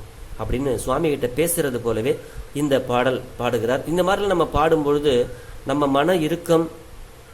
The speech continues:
ரொம்ப டென்ஷனாக இருக்கும் போதெல்லாம் இந்த மாதிரி பாடல்கள் நம்ம பாடும் பொழுது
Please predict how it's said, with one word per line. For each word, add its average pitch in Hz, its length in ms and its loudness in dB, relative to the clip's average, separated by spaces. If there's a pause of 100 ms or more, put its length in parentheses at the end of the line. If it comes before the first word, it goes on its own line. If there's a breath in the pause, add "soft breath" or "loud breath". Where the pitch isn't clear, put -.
(160)
ரொம்ப 147 240 0
டென்ஷனாக 147 380 0
இருக்கும் 139 200 0
போதெல்லாம் 131 240 0
இந்த 135 120 0
மாதிரி 127 220 2
பாடல்கள் 131 360 -2
நம்ம 117 200 -4
பாடும் 117 340 -2
பொழுது 117 380 0